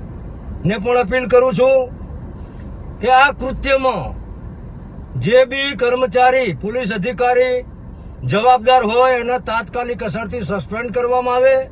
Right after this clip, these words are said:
અને રાજ શેખાવતજીની જે અટકાયત કરવામાં આવી છે એમને તાત્કાલિક મુક્ત કરવામાં આવે એવી હું પુનઃ વિનંતી કરું છું.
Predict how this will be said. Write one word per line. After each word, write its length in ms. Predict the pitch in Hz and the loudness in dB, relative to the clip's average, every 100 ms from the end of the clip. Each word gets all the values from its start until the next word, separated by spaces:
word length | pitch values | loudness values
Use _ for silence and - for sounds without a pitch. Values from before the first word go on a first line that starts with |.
| - - - - - - - - - - - | -12 -18 -18 -18 -16 -16 -16 -16 -16 -16 -8
અને 180 | 214 240 247 | -2 0 2
રાજ 300 | 202 254 254 | 4 2 0
શેખાવતજીની 1300 | 214 240 208 254 254 196 254 254 160 123 - 208 190 | -4 -2 2 2 2 0 -2 -2 -6 -8 -8 -6 -4
જે 80 | |
અટકાયત 500 | 226 208 190 240 277 202 | -4 -4 0 2 2 2
કરવામાં 420 | 262 262 254 233 | 4 4 4 2
આવી 180 | 220 202 | 0 -2
છે 160 | 147 107 - - - - - - - | -4 -8 -12 -18 -18 -16 -16 -10 -6
એમને 300 | 202 226 247 | -4 -2 -4
તાત્કાલિક 680 | - 226 190 240 247 247 226 | -2 -4 -2 -2 -2 -2 -4
મુક્ત 280 | 208 214 - | -6 -4 -4
કરવામાં 540 | 240 247 247 254 247 247 | -2 0 2 4 4 6
આવે 200 | 254 262 262 - - - - - - - - - - - | 6 6 2 -10 -16 -18 -18 -18 -16 -16 -16 -16 -18 -6
એવી 300 | 190 220 254 247 | -4 0 0 2
હું 240 | 269 262 196 - - - - - - | 4 2 0 -10 -16 -14 -12 -10 -6
પુનઃ 240 | 202 247 262 254 | -2 4 6 6
વિનંતી 480 | 254 262 254 262 240 | 4 2 0 -2 2
કરું 220 | 254 262 | 2 2
છું. 240 | 208 269 | 0 0